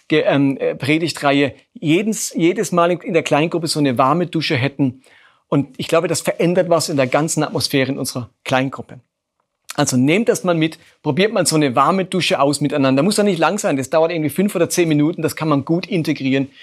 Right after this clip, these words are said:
in den normalen Hauskreisabend. Aber das wäre so eine konkrete Umsetzung dessen, um was es die letzten beiden Wochen ging. Bei dieser Predigt sechsmal gut, gibt's sehr gut. Macht's gut, bye bye.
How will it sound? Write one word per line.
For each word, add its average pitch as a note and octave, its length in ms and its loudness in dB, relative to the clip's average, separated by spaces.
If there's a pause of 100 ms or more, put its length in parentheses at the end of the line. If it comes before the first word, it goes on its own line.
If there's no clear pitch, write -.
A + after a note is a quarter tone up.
(180)
in D#3+ 120 2
den C#3+ 120 2
normalen A#2+ 480 0
Hauskreisabend. B2 680 -4
Aber C#3 120 2
das G3+ 120 0
wäre G3 100 2
so D#3+ 80 0
eine D3+ 120 2
konkrete D#3+ 580 -2
Umsetzung F3 720 0
dessen, D3+ 460 -2 (320)
um C#3+ 100 2
was C#3+ 180 2
es - 200 -6 (160)
die D3 60 0
letzten C3 340 -2
beiden B2 420 0 (120)
Wochen C3+ 300 -2
ging. F#3 280 0
Bei D3 100 0
dieser C3 240 0
Predigt C3+ 720 -2
sechsmal C#3 640 -4
gut, A#2 340 -6 (380)
gibt's - 200 -6
sehr F#2 160 -4
gut. - 320 -20 (280)
Macht's - 260 -4
gut, B2 160 -4
bye A2+ 160 -2
bye. G#2+ 220 -6